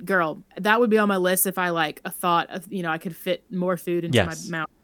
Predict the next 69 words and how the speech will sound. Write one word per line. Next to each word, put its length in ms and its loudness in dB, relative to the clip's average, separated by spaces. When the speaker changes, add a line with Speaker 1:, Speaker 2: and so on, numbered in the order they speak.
Speaker 2:
A 100 4
bunch 220 4
Speaker 1:
I 20 4
Speaker 2:
of 60 4
Speaker 1:
would 80 0
Speaker 2:
people 280 0
Speaker 1:
probably 60 -10
Speaker 2:
said 120 -4
Speaker 1:
have 100 0
a 20 -2
Speaker 2:
that. 140 -4
Speaker 1:
Dole 140 -2
Whip, 60 -14
I 60 -12
would 80 -6
eat 200 -6
that 240 -6
Nutella. 440 -6
I 80 -2
think 220 -2
both 200 2
of 80 0
them 120 -2
are 80 0
great. 340 -4
Um, 160 -6
it's, 200 -4
uh, 120 -10
that 160 -8
Nutella 340 -8
one 160 -8
is 140 -10
good 200 -8
for 120 -8
another, 280 -10
like, 180 -10
desserty 480 -8
thing. 340 -10
Speaker 2:
Yeah. 320 0
Speaker 1:
Sweet, 300 4
sweet 360 -4
versus 180 -2
savory, 380 -4
if 100 -8
Speaker 2:
A 40 -6
Speaker 1:
you 60 0
Speaker 2:
little 160 -4
Speaker 1:
will. 60 -8
Speaker 2:
sweet 220 -4
treat. 320 -8
Speaker 1:
Well, 100 -4
thanks 240 2
everybody 380 6
for 220 2
responding 520 4
to, 500 2
um, 340 0
our 100 -4
questions. 760 -4
We 340 -2
love 240 2
when 140 4
we 120 4
have 140 0
interactions 420 0
from 120 -4
all 120 -2
you 100 -4
guys. 400 -4